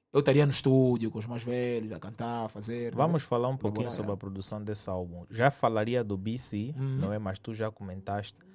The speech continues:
Speaker 2: Reptile.
Speaker 1: Yeah, Reptile também. Também ouvi muito Reptile.
Speaker 2: Raiva.
Speaker 1: Também. Pô, olha, é assim, eu tenho um álbum de, eu tenho, eu tenho, eu tenho esses álbuns. E eu vou dizer, eu tenho esses álbuns em C D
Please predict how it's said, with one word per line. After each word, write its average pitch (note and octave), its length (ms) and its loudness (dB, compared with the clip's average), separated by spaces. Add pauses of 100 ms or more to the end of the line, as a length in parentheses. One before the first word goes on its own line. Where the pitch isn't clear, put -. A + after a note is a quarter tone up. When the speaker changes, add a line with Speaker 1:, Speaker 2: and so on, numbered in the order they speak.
(340)
Speaker 2:
Reptile. G2+ 680 2 (1300)
Speaker 1:
Yeah, C#3 180 2
Reptile B2 320 -4
também. G#2+ 400 -10 (340)
Também B2 380 -12
ouvi A#2 220 -4
muito C#3 220 -2
Reptile. B2+ 500 -6 (360)
Speaker 2:
Raiva. F#2 600 -2 (540)
Speaker 1:
Também. A#2 600 -6
Pô, D3 220 6
olha, E3+ 200 0
é A#3+ 40 6
assim, B2+ 300 4 (680)
eu E3+ 120 6
tenho G3+ 160 4
um F3 60 8
álbum E3+ 200 6
de, C3+ 340 0
eu D#3 120 4
tenho, D#3+ 240 2
eu D#3 100 6
tenho, C3+ 280 -2
eu E3 100 6
tenho E3 300 2 (160)
esses D#3 300 4
álbuns. - 400 -2 (800)
E B2 80 0
eu C#3 60 4
vou F3+ 100 6
dizer, C#3 220 6
eu C3 80 6
tenho D#3 160 4
esses D#3 180 6
álbuns C#3+ 200 2
em B2+ 80 -2
C - 240 6
D C3 340 4